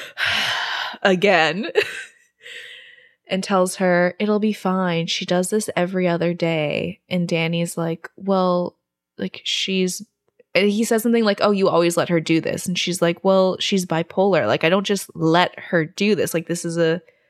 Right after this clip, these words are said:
serious situation. This is my sister. And, like, you also agreed that this email seemed different than the other ones."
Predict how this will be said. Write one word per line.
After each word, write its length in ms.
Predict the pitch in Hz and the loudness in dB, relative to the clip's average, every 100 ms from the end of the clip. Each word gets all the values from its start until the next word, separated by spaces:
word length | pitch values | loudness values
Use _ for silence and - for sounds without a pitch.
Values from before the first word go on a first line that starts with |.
| _ - | _ -12
serious 540 | - 220 220 208 202 | -2 2 4 2 0
situation. 760 | 185 - 262 311 - - 185 - _ _ | -6 -2 0 0 -2 -6 -6 -12 _ _
This 120 | 269 | -2
is 140 | 262 233 | 0 2
my 160 | 196 | 2
sister. 840 | 190 - 277 294 - - - - - - | 0 -4 -2 -2 -2 -2 0 0 0 0
And, 120 | 202 | 2
like, 220 | 196 185 | 2 0
you 240 | 185 254 269 | 0 4 4
also 320 | 247 - 233 | 4 2 2
agreed 440 | 214 214 262 254 | 2 2 0 0
that 140 | 180 - | -2 0
this 220 | 185 - | -2 0
email 320 | 208 202 185 | 2 4 2
seemed 360 | 185 180 165 165 | 0 -4 -6 -2
different 420 | 240 - 180 175 | -4 0 -2 0
than 140 | 165 | -2
the 120 | 165 165 | 2 2
other 220 | 196 156 | 2 2
ones." 500 | 147 147 185 - | -2 -2 -4 -6